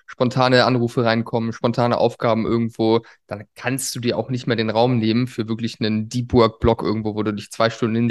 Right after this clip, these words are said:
Speaker 1: hinsetzt und an einem komplizierten Thema irgendwo dran sitzt. Ich glaube, was
Speaker 2: Ja.
Speaker 1: auch da ganz wichtiges Mindset ist, so,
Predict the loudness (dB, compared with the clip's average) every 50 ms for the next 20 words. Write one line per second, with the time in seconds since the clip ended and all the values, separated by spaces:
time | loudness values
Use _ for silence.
0 | 2 2 2 0 -4 -4 -2 -2 -2 -2 -4 -4 -2 -4 -2 -2 -4 -6 -4 -6
1 | -4 -4 -6 -4 -4 -2 0 0 0 -2 -2 -6 -8 -10 -10 -8 -8 -8 -6 -6
2 | -8 -8 -8 -10 -18 _ -20 -20 -20 -20 _ _ 2 2 4 4 4 4 2 2
3 | 2 2 2 4 4 4 4 2 2 2 2 0 -4 -4 -2 -2 -4 -4 -2 2
4 | 2 2 2 2 -2 -4 -2 -2 -4 -4 -6 -10 -6 -2 0 4 4 6 4 4